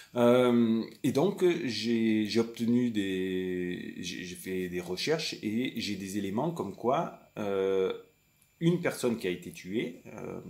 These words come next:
donc pour, avec des liens de franc-maçonnerie, qui, c'est, c'est la loge Athanor dans les Hauts-de-Seine,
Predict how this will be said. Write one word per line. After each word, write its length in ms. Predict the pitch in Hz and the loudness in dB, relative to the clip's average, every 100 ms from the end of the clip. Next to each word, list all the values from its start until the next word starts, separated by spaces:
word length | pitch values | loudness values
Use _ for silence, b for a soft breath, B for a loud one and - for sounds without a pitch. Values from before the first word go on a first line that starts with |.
| - | -10
donc 220 | 92 - - _ _ | -10 -10 -14 _ _
pour, 160 | - - | -14 -4
avec 220 | 120 107 | -2 -2
des 100 | 95 | -2
liens 280 | 101 110 117 | 0 2 2
de 400 | 110 92 87 87 | 0 -2 -4 -4
franc-maçonnerie, 760 | 87 - 101 95 98 92 165 180 | -8 -8 -6 -6 -6 -4 -6 -6
qui, 240 | 95 82 | -10 -10
c'est, 220 | - - | -10 -10
c'est 220 | 87 90 | -8 -6
la 120 | 82 87 | -4 -4
loge 340 | 98 101 92 | -4 -4 -6
Athanor 500 | 107 - 95 104 104 92 | -6 -6 -6 -4 -6 -8
dans 140 | 80 | -8
les 80 | 82 | -8
Hauts-de-Seine, 500 | 85 82 - 170 | -8 -8 -8 -8